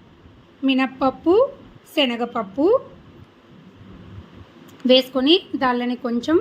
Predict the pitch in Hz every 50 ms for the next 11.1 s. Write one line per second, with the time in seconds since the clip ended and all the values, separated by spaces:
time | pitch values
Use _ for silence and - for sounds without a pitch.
0 | 480 - - - - - - - 277 254 254 269 262 269 240 220 220 220 208 214
1 | 220 208 196 214 262 349 480 508 - - - - - - - 262 269 285 269 269
2 | 262 254 - 349 415 - 339 311 311 294 - 277 247 240 240 233 - 240 240 -
3 | - - - - - - - 269 254 - - 349 440 539 539 269 247 277 262 214
4 | 254 - - 240 202 190 262 240 233 226 214 208 196 - - 247 214 202 196 190
5 | 202 254 339 453 571 - - - - - _ _ _ _ _ _ - - 262 254
6 | 277 277 - 285 269 294 359 415 466 - - _ _ _ _ _ - 285 269 247
7 | 247 262 254 247 240 240 262 269 277 247 233 220 220 220 214 - 294 359 427 -
8 | 349 302 285 285 285 269 262 262 254 254 269 294 302 277 277 262 262 277 269 269
9 | 254 240 240 - - 262 240 - - - 226 226 240 285 370 440 - - - -
10 | - - - - 311 277 269 - 285 277 - 285 285 277 277 - - 247 254 247
11 | - -